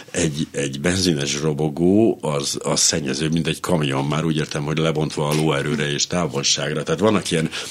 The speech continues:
ilyen tévedések, meg például az elektromos autó, hogy mindenre megoldás, holott nem, mert az elektromos energiát meg elő kell állítani.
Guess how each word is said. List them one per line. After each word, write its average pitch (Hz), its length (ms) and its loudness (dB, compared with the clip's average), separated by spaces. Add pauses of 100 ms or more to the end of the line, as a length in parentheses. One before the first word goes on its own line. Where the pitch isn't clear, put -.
(340)
ilyen 78 220 -2
tévedések, 104 580 2
meg 107 180 2 (100)
például 101 240 2
az 92 80 2
elektromos 101 580 2
autó, 90 380 2
hogy 85 120 2
mindenre 90 340 2
megoldás, 92 500 2
holott 98 240 0
nem, 113 240 2
mert 95 240 2
az 95 160 -2
elektromos 95 380 0
energiát 92 460 0
meg 98 200 -2
elő 87 240 -4
kell - 220 -4
állítani. 65 500 -6